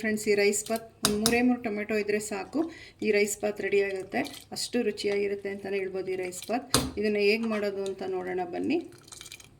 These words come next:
ಫ್ರೆಂಡ್ಸ್ ನೋಡಿ, ಒಂದು ಕುಕ್ಕರ್ ಬಿಸಿಗೆ ಇಟ್ಟಿದ್ದೀನಿ. ಒಂದು ತ್ರೀ ಟೇಬಲ್ ಸ್ಪೂನ್ ಆಗೋಷ್ಟು ಎಣ್ಣೆ ಹಾಕ್ಕೊತಾ ಇದ್ದೀನಿ. ಫ್ರೆಂಡ್ಸ್ ನೋಡಿ, ಎಣ್ಣೆ ಸಾಕು, ಎಣ್ಣೆ ಬಿಸಿ ಆಗಲಿ. ಫ್ರೆಂಡ್ಸ್ ನೋಡಿ,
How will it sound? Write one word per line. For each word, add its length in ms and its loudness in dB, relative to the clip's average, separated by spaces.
ಫ್ರೆಂಡ್ಸ್ 380 4
ನೋಡಿ, 160 2
ಒಂದು 160 -2
ಕುಕ್ಕರ್ 320 2
ಬಿಸಿಗೆ 280 -2
ಇಟ್ಟಿದ್ದೀನಿ. 380 2
ಒಂದು 160 -4
ತ್ರೀ 100 2
ಟೇಬಲ್ 240 6
ಸ್ಪೂನ್ 240 -4
ಆಗೋಷ್ಟು 320 0
ಎಣ್ಣೆ 220 -4
ಹಾಕ್ಕೊತಾ 440 -4
ಇದ್ದೀನಿ. 240 4
ಫ್ರೆಂಡ್ಸ್ 320 -4
ನೋಡಿ, 200 0
ಎಣ್ಣೆ 240 0
ಸಾಕು, 300 -8
ಎಣ್ಣೆ 240 0
ಬಿಸಿ 200 -6
ಆಗಲಿ. 240 -4
ಫ್ರೆಂಡ್ಸ್ 360 2
ನೋಡಿ, 160 0